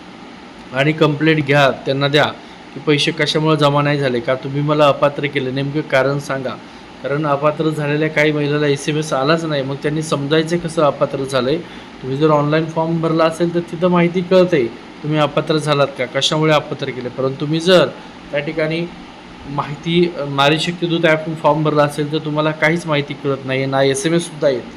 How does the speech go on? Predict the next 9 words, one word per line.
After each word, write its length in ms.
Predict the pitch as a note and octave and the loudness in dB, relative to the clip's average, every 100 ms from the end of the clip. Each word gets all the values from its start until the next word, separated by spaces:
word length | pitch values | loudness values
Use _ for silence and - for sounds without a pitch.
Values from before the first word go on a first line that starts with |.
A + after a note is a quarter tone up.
| - - - C#3 | -18 -20 -16 -10
मग 80 | D3+ - | -6 0
त्या 120 | E3+ | 2
महिलांनी 420 | F3 E3 D#3+ E3 | 2 2 0 -2
काय 200 | D#3 C#3 | 0 0
करायचं? 380 | C3+ B2 A#2 A#2 - | 0 -4 -4 -6 0
काही 160 | C#3+ | 2
महिला 280 | D#3+ D#3+ D#3+ | 4 4 4
आहेत 260 | E3 D#3+ E3 | 4 4 0
ज्यांच्या 520 | D#3 D3 D3 D#3+ | 0 0 2 2